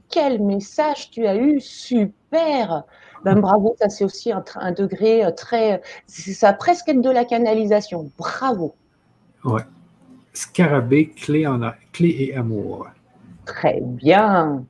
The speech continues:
Speaker 1: Et beaucoup de scarabées. Le scarabée qui revient, faudra regarder ce que ça veut dire.
Speaker 2: Ben oui, ben oui, parce que tu n'as pas parlé du scarabée.
Speaker 1: Non, j'en ai pas parlé du scarabée.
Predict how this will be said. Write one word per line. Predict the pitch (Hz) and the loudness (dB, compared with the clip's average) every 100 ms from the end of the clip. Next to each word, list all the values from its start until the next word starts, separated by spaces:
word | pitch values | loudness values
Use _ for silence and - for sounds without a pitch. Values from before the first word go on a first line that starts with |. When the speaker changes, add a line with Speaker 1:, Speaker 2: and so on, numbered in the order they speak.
| _ _ _ _ - | _ _ _ _ -6
Speaker 1:
Et | - | 0
beaucoup | 190 339 359 | 4 4 2
de | |
scarabées. | - 294 262 247 254 | 0 0 2 4 4
Le | 240 | 2
scarabée | 233 233 220 214 233 | 2 2 2 2 0
qui | - | -4
revient, | 190 185 208 254 | -2 -2 -2 -4
faudra | - - 170 | -6 -12 -8
regarder | 180 185 208 | -4 -2 -2
ce | - | -4
que | |
ça | 190 175 | -4 -2
veut | 156 | -2
dire. | 147 123 117 - _ - | -4 -6 -8 -14 _ -2
Speaker 2:
Ben | 110 | 2
oui, | 208 220 | 4 4
ben | 120 | 4
oui, | 214 226 | 0 -2
parce | - | -6
que | - | -4
tu | - 110 | -2 -2
n'as | - | 0
pas | 208 | 0
parlé | 107 95 226 | 0 2 0
du | |
scarabée. | 226 196 196 196 247 - _ - - - - - - | 0 -2 0 0 -4 -16 _ -20 -20 -20 -20 -20 2
Speaker 1:
Non, | 214 302 480 | 6 8 8
j'en | 262 | 6
ai | 202 | 4
pas | - 359 | 2 2
parlé | 427 381 233 | 2 0 -2
du | 202 | -4
scarabée. | - 190 175 156 | -4 0 0 0